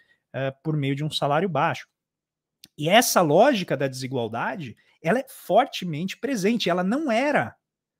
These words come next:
lá no liberalismo clássico. Não era na teoria dos sentimentos morais do Adam Smith. Capítulo oito da Riqueza das Nações, eu tenho até um vídeo no meu canal que eu fiz,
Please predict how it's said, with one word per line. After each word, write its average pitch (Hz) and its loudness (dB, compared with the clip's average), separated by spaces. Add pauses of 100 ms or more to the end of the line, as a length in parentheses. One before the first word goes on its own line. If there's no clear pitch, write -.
(240)
lá 160 0
no 156 -2
liberalismo 131 -4
clássico. - -14 (760)
Não 208 2
era 233 8
na 180 2
teoria 143 2
dos 127 -10
sentimentos 143 -10
morais 131 -4
do 127 -4
Adam 135 -4
Smith. 131 -8 (200)
Capítulo 262 6
oito 196 8
da 139 0
Riqueza 143 -2
das 127 -2
Nações, 175 -2
eu 170 -2
tenho 165 -2
até 175 -2
um 226 -2
vídeo 175 0
no 147 -2
meu 139 -2
canal 131 -6
que 127 -12
eu 123 -8
fiz, 233 -4